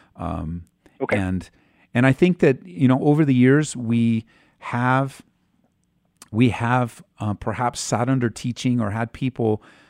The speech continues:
Speaker 1: that wanted to explain away the challenging or try to fit them,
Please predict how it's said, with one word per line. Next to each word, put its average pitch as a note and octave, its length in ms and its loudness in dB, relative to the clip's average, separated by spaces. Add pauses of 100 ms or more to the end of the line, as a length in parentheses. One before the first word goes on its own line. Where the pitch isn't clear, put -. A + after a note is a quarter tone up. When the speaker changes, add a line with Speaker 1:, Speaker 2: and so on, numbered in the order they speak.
(160)
Speaker 1:
that G#2 440 -2
wanted B2 360 2
to C3 120 0
explain B2 460 0
away A#2 220 2
the A#2 100 0
challenging G#2 540 -2
or G2+ 60 0
try - 260 0
to A#2 80 0
fit - 580 -6
them, G#2 380 0